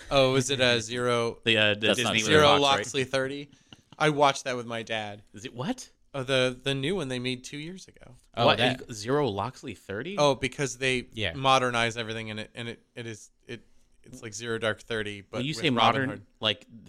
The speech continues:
Speaker 2: like, it's, uh, like, twenty twenty and he's got a rifle? Or
Speaker 1: No, it's, like,
Speaker 4: Jamie Foxx is in it,
Speaker 1: twenty eighteen
Speaker 4: right?
Speaker 1: and all of the riot, all of the shields that the,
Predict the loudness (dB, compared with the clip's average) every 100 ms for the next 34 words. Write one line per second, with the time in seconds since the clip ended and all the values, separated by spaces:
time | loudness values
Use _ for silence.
0 | -14 -4 -4 -4 -20 -12 -12 -12 _ -20
1 | -20 _ -4 -4 _ _ _ _ _ _
2 | -10 -6 -6 -6 -6 -4 -2 -2 -4 -8
3 | -8 -6 -6 -6 -10 -10 -12 -4 0 2
4 | 0 2 2 2 0 2 4 4 0 -2
5 | -2 0 0 -2 -6 -4 -4 -4 -8 -12
6 | 0 4 4 2 -4 -6 -6 0 2 2
7 | -2 -2 0 2 0 -2 -4 -8 -8 -8
8 | -8 -8 -12 -14 -16 -14 -14